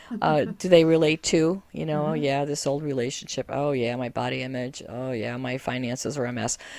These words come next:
Speaker 1: They, I had them, uh, see which of those things that they resonated with.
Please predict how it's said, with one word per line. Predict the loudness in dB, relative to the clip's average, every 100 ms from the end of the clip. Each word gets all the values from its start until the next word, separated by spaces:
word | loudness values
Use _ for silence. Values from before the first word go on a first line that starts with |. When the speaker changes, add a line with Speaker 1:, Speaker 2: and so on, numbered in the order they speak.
| -18 _
Speaker 1:
They, | 2 4 2
I | 2
had | 2 -2
them, | -2 -6 -8 -10
uh, | -6 -4 -6 -8 -16 -16
see | -10 -2 2
which | 4 2 2 -4 -4
of | 2
those | 4 4 2
things | -2 -2 -4
that | 0
they | 0
resonated | 2 2 2 0 -2 -4
with. | -4 -4 -6